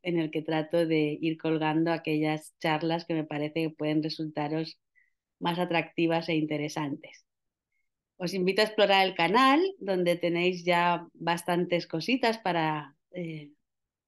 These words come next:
descubrir todos estos ambientes literarios y artísticos,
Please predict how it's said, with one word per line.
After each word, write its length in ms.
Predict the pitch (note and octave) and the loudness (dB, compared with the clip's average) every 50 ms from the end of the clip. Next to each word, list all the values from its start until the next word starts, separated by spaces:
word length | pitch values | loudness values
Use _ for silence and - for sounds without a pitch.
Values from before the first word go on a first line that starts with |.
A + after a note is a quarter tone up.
| _ _ _ _ _ _ _ _ _ _ _ _ | _ _ _ _ _ _ _ _ _ _ _ _
descubrir 920 | - E3+ E3+ D#3+ D#3 _ - D#3+ D#3 D#3+ E3 F3+ F#3 F#3 F3 D3+ D#3 - - _ - | -8 -6 -6 -6 -6 _ -4 -2 0 2 2 2 4 4 2 2 0 -6 -10 _ 0
todos 320 | F#3 F3 F3 F3 F3 F3+ | 2 2 2 2 2 -2
estos 720 | F3 E3+ - - - - E3 D#3+ D#3 D#3 D#3+ - - - - - - _ _ _ - | -6 -6 -8 -8 -4 -2 0 2 2 0 -2 -4 -8 -10 -12 -16 -20 _ _ _ -4
ambientes 880 | - E3+ E3 E3 D#3+ D#3 E3+ F#3 G#3 A3+ A#3 A3+ A3+ G3 F#3 F#3 F#3 - | -2 0 0 0 0 2 2 4 4 2 2 0 0 0 -2 -2 -2 0
literarios 720 | F3+ E3+ E3 E3 D#3 D#3 D#3+ E3+ F3+ G3 F#3+ F#3 F3+ F3+ | 0 0 0 0 0 0 2 0 0 0 0 0 2 2
y 20 | |
artísticos, 1040 | E3 D#3 D#3 D#3 - A#3 C4+ C#4+ - - B3 A#3 - - G#3+ A3+ C4 C#4 - - _ | 0 0 0 -2 0 2 2 2 2 -2 -6 -4 -2 0 2 2 2 0 -4 -10 _